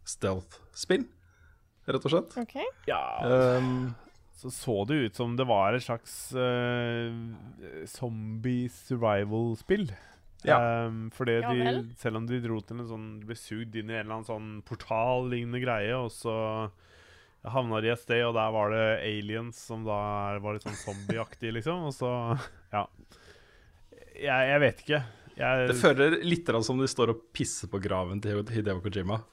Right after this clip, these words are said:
Speaker 1: Det gjør det, altså.
Speaker 3: Ja,
Speaker 2: Ja.
Speaker 3: ellers så prøver de liksom bare å melke dette her på et eller annet vis.
Speaker 1: Ja.
Speaker 2: Det,
Speaker 3: Jeg vet
Speaker 2: det virker
Speaker 3: ikke.
Speaker 2: som at de prøver å gi, eh, på en måte det Metroid-fansen noe som egentlig fansen ikke vil ha, litt sånn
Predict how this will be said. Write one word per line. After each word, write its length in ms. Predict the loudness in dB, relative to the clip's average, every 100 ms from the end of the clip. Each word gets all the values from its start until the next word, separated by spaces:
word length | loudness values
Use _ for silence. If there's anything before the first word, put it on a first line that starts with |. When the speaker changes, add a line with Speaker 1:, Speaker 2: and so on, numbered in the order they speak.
| 2
Speaker 1:
Det 100 | 6
gjør 140 | 6
det, 80 | 6
altså. 300 | 2 0 -4 -8 _ _ _ -18
Speaker 3:
Ja, 340 | -6 -4 -4 -4
Speaker 2:
Ja. 320 | 0 2 2 0
Speaker 3:
ellers 200 | -4 -6
så 80 |
prøver 400 | -6 -2 0 0 -2
de 60 |
liksom 200 | -6 -6
bare 140 | -4 -2
å 40 |
melke 400 | -2 -6 -6 -6
dette 180 | -4 -2
her 200 | 0 -2
på 120 | -2
et 80 | -4
eller 120 | -4
annet 80 | -4
vis. 480 | -4 -6 -8 -16 -18 -20 -16 -2
Speaker 1:
Ja. 200 | -2 -2 -6 -2
Speaker 2:
Det, 120 | 0
Speaker 3:
Jeg 120 | 4
vet 60 | 2
Speaker 2:
det 80 | 2
virker 180 | 0 0
Speaker 3:
ikke. 80 |
Speaker 2:
som 120 | 0 0
at 180 | -2
de 100 | -2
prøver 340 | 2 2 2 2
å 60 | -2
gi, 280 | 0 0 0
eh, 600 | -2 -6 -6 -6 -8 -10 -14 -20 _ _ _ _ _ _ _ -6
på 100 | -2
en 20 |
måte 260 | 0 0 -2 0
det 100 | -2
Metroid-fansen 1000 | -2 -2 -4 -8 -6 -8 -8 -8 -8 -8
noe 420 | -6 -4 -4 -6 -8
som 200 | -6 -6
egentlig 260 | -6 -6
fansen 260 | -4 -4 -6
ikke 100 | -8
vil 100 | -6
ha, 120 | -2 0
litt 180 | -2 -4
sånn 260 | -8 -8